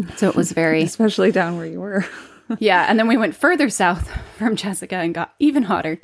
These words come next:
Speaker 1: but it was very fun. So, and I'm, I'm glad that we pivoted and had those other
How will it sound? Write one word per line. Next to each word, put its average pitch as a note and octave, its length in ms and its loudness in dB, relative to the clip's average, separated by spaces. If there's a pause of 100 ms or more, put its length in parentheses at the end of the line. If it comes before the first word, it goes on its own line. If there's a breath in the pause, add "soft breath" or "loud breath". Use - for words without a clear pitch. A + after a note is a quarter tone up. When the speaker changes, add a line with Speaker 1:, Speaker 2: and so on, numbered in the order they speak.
(120)
Speaker 1:
but F#3 160 -6
it F3+ 60 -6
was - 120 -10
very F2+ 180 -8
fun. - 260 -8
So, G#3 440 2
and G#3 100 2
I'm, G#3 240 0
I'm G#3 260 0
glad G3+ 240 2
that F3+ 100 0
we F3+ 120 0
pivoted E3 600 -2
and D#3+ 200 -2
had D#3+ 320 -2
those D#3 440 0
other D#3 520 -4